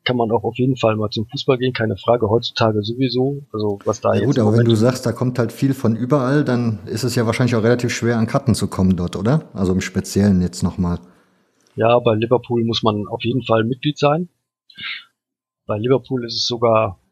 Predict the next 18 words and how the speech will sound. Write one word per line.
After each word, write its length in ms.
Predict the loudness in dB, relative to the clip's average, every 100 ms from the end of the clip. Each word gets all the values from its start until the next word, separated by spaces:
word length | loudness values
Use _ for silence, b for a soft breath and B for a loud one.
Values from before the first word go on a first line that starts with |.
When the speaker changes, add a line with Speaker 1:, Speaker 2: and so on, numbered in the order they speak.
| _ _ _ _ _ _ _ -4
Speaker 1:
noch 240 | -2 0
schwerer 440 | 0 2 2 4
an 80 | 2
Karten, 320 | 0 0 0
also 500 | -6 -8 -8 -8 -6 -4
richtig 280 | -4 0 0
schwer 240 | 2 0
an 100 | 0
Karten 280 | 0 -2 0
ranzukommen, 680 | -2 -2 -4 -2 -2 -4 -8 -12
ähm, 300 | -10 -6 -4 0
weil 180 | 0
es 180 | 0 -6 -6
eigentlich 360 | -6 -6 -10
im 100 | -8
Prinzip 420 | -4 -4 -4 -6
keinen 340 | -2 0 0 -4 -8
First 540 | -4 -2 -2 -6 -14